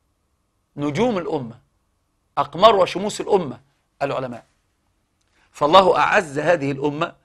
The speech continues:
وجعل من خيرات، من خي-، من خي-، من خير هذه الأمة أو من بيان خيرها هذه الشريعة الغراء، شريعة وسعت كل شيء،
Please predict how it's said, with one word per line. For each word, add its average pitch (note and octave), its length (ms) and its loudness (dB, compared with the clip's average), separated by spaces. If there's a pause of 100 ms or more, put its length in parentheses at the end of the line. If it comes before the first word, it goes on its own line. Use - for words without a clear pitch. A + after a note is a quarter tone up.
(200)
وجعل D3 460 0
من C#3 140 -6
خيرات، C#3 460 -4
من C3+ 240 -6
خي-، B2+ 280 -6
من C3 320 -8
خي-، C3+ 280 -4
من C3 140 -8
خير E3 380 2
هذه C#3 180 -2
الأمة D3+ 400 -2 (380)
أو D3 360 0 (220)
من C3+ 360 -4
بيان E3 440 4
خيرها D3+ 640 -2 (720)
هذه C#3 440 -4
الشريعة B2+ 460 -6
الغراء، A#2+ 420 -12 (320)
شريعة C#3+ 540 -4
وسعت C#3 500 -10
كل B2 260 -16
شيء، - 180 -18